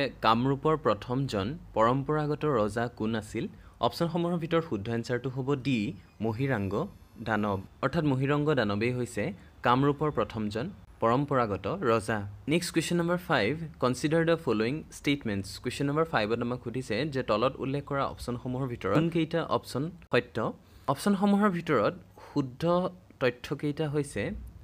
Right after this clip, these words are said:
চি, টু এণ্ড থ্ৰী অনলি, অৰ্থাৎ ট্ৰেজাৰী বিলছ আৰ ইছ্যুড বাই দ্য গভৰ্ণমেণ্ট অফ ইণ্ডিয়া এণ্ড দেয়াৰ আৰ ন' ট্ৰেজাৰী বিলছ ইছ্যুড বাই দ্য ষ্টেট গভৰ্ণমেণ্টছ, আৰু ট্ৰেজাৰী বিলছ অফাৰ আৰ ইছ্যুড এট এ ডিছকাউণ্ট ফ্ৰম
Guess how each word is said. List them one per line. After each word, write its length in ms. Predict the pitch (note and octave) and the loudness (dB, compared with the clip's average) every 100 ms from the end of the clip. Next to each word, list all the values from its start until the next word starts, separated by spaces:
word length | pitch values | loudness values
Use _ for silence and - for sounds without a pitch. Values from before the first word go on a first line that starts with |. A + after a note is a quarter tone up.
| - | -14
চি, 160 | - E3 C3 A#3 - - | -4 -2 -2 -4 -14 -2
টু 100 | D#3 E3+ - C#3 | 2 2 0 -4
এণ্ড 100 | F#3 - - - | -6 -12 -20 -8
থ্ৰী 160 | - B2+ F#3+ - - | 0 0 -2 -6 0
অনলি, 280 | B2 G#2+ F#2 - - A#2+ | 2 2 -2 -8 -4 -2
অৰ্থাৎ 300 | C3 B2 D#3+ - - - - | -2 -2 -4 -6 -20 -8 2
ট্ৰেজাৰী 320 | C3+ D3+ G3 F3 | 4 6 4 4
বিলছ 200 | G3 G3 - D#3+ | 2 2 0 2
আৰ 80 | D#3+ B2 | 2 0
ইছ্যুড 260 | - D3+ C3 | -4 -2 0
বাই 100 | D3 C#3 | 0 0
দ্য 80 | A#2+ | 0
গভৰ্ণমেণ্ট 380 | G#2 A2 A2 A#2+ B2+ | 0 0 -2 -2 -4
অফ 60 | A#2+ | -2
ইণ্ডিয়া 240 | G2+ F#2 A2+ D3 A2 | -2 -2 -2 -4 -4
এণ্ড 100 | A#2+ A2+ | -2 0
দেয়াৰ 200 | A#2+ B2+ C#3 | 0 2 0
আৰ 60 | C3 | 0
ন' 120 | A2+ C3 | -2 0
ট্ৰেজাৰী 320 | B2 A#2 C3 B2 | -2 0 0 0
বিলছ 180 | C#3 C#3+ - - A#2 | -2 -2 -8 -10 -10
ইছ্যুড 260 | - C3+ A#2 B2+ | -6 -6 -4 -2
বাই 120 | C3 D#3+ A#2+ | -2 -2 -2
দ্য 80 | A#2+ | -2
ষ্টেট 320 | - - C3+ B2+ | -4 -2 0 2
গভৰ্ণমেণ্টছ, 480 | G#2 G#2 F#2+ D3+ G3 - B2+ - | 0 0 -2 -4 -6 -4 -2 2
আৰু 100 | C#3+ D#3+ | 2 2
ট্ৰেজাৰী 340 | C#3+ B2+ D#3+ D#3+ | 2 4 4 4
বিলছ 160 | F3 F3 - B2+ | 2 0 -2 -2
অফাৰ 220 | - C#3+ - B2 | 2 2 4 2
আৰ 100 | D3 - - - | 2 0 -6 -10
ইছ্যুড 380 | - C#3 B2 F3 - - B2 | -2 0 0 -4 -12 -6 -4
এট 60 | B2+ | -2
এ 20 | A#2 | -4
ডিছকাউণ্ট 420 | - - C3 D#3 - | -6 -2 -2 -2 -2
ফ্ৰম 140 | A2 | -2